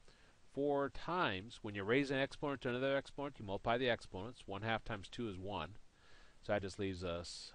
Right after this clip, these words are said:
uh, four plus X to the first power. Now I put first power there for a specific reason, which we'll see in the next, next step. Now this is a, um, complex fraction,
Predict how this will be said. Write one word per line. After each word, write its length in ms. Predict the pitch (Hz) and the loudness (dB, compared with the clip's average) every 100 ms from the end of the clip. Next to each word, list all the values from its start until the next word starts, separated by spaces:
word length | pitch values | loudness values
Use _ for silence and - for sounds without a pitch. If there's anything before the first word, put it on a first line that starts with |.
| 82 | -8
uh, 320 | 85 85 80 - | -6 -6 -8 -6
four 260 | 110 113 110 | 0 0 0
plus 400 | - 101 92 95 | 0 0 -2 -4
X 460 | 98 - - - - | -4 -6 -10 -12 -10
to 80 | |
the 280 | 85 85 87 - | -6 -4 -4 -6
first 220 | 135 123 | -6 -6
power. 300 | - 71 - - - - - - - - - - - - - - - - - - - - - - - | -6 -6 -8 -16 -20 -20 -20 -20 -20 -20 -20 -20 -20 -20 -20 -20 -20 -20 -20 -20 -20 -20 -20 -6 2
Now 100 | 147 | 2
I 20 | |
put 240 | - 254 - | 4 0 0
first 240 | - 165 - | -2 -2 4
power 240 | 135 117 | 6 6
there 160 | 110 113 | 6 0
for 140 | - | -2
a 40 | 104 | -8
specific 460 | - 104 110 90 | -6 -2 0 0
reason, 380 | 101 107 90 90 | 2 2 4 4
which 180 | 92 - | 2 0
we'll 100 | 104 | 0
see 300 | - 127 101 | 2 2 2
in 100 | 85 | 0
the 60 | |
next, 460 | 85 92 - - - - | -2 -2 -2 -2 -2 2
next 200 | 143 - | 2 2
step. 240 | - - - - - - - - - - - - - - - - - 127 | 2 0 -2 -6 -2 -2 0 -2 -2 -2 -2 -2 -2 -2 -2 0 2 4
Now 100 | 135 | 6
this 300 | 220 226 185 | 6 6 2
is 100 | 139 | 4
a, 220 | 120 113 | 6 6
um, 320 | 107 101 98 - - | 4 0 -4 -8 -8
complex 480 | - 147 156 180 - | 0 0 2 2 2
fraction, 460 | - 107 98 - | 6 6 6 0